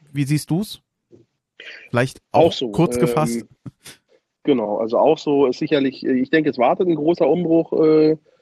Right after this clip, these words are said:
Speaker 2: äh, auf uns, auch diese, diese Spielzeit, also diese Transferperiode, wie das zumindest angekündigt und ergibt auch Sinn.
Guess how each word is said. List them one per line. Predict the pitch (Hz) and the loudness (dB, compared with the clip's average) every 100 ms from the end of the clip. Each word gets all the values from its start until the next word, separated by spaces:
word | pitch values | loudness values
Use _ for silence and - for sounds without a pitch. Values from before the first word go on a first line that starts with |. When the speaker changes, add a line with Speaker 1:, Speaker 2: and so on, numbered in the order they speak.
| _ _ - | _ _ -2
Speaker 2:
äh, | 135 | 2
auf | 117 135 | 2 2
uns, | - 156 | 0 0
auch | 139 - | 0 -2
diese, | 156 160 156 151 139 | -2 2 4 4 2
diese | 143 156 147 | -2 -2 -2
Spielzeit, | - 156 147 143 139 | 0 0 2 0 0
also | 123 | -2
diese | 127 147 | 0 0
Transferperiode, | 147 143 - 143 143 139 139 127 | 2 0 2 2 2 2 2 2
wie | 143 | 2
das | 135 | 0
zumindest | - 127 127 | 2 0 2
angekündigt | - 160 151 147 143 139 | 2 2 2 2 2 2
und | 120 107 | 0 -2
ergibt | 123 123 - | -2 0 2
auch | 120 | 0
Sinn. | 113 147 180 | 2 2 2